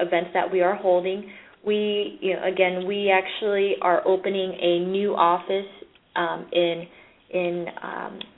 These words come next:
in Buckhead, Atlanta, and we're currently located in Alpharetta. Um, but I do meet with clients throughout the, the city and throughout the country, so I can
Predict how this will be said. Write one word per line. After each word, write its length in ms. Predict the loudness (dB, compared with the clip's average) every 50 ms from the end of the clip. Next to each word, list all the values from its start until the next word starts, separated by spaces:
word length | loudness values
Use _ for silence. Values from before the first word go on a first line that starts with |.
| -20 -8 _
in 220 | -4 -2 -2 0 2 2
Buckhead, 500 | 2 2 2 -4 -4 -2 0 0 0 0 -4 -8 -10 -4
Atlanta, 720 | -4 -2 -2 -2 -2 -2 -2 -2 -4 -6 -6 -6 -8 -8 -12 -18 -20 _ _ -4
and 420 | -4 -2 -2 -2 -4 -4 -4 -6 -8 -4
we're 180 | -4 -4 -4 -4
currently 360 | -6 -6 -6 -6 -4 -4 -2 0
located 540 | 2 2 2 2 0 -4 -2 -2 0 -2
in 160 | -2 -4 -4 -4
Alpharetta. 720 | -2 -2 -2 -2 -2 -2 0 2 2 2 0 -2 -4 -6 -10 -16 -20 -20 -20 -20 _ -6
Um, 320 | -4 -2 -2 -2 -4 -2 -2
but 80 | 0
I 140 | 0 2 0 0
do 200 | 0 2 2 2
meet 200 | 2 0 -4 -2
with 140 | -2 -4 -4 -4 -8
clients 300 | -8 -6 -6 -6 -8 -10 -12 -12
throughout 400 | -4 0 0 2 2 0 -2 -2
the, 180 | -2 -2 -2 -2 -4 -10 -18 -20 -20 -20 _ _ _
the 80 | -2 -2 -2 -2 0
city 320 | 0 0 2 0 0 0
and 140 | -2 -2 -2
throughout 260 | 2 2 2 2 0
the 60 | -4 -8 -8
country, 420 | -10 -10 -10 -6 -6 -6 -6 -6 -4 -4
so 60 | -2
I 120 | -2 -2
can 280 | -2 -4 -8 -10 -10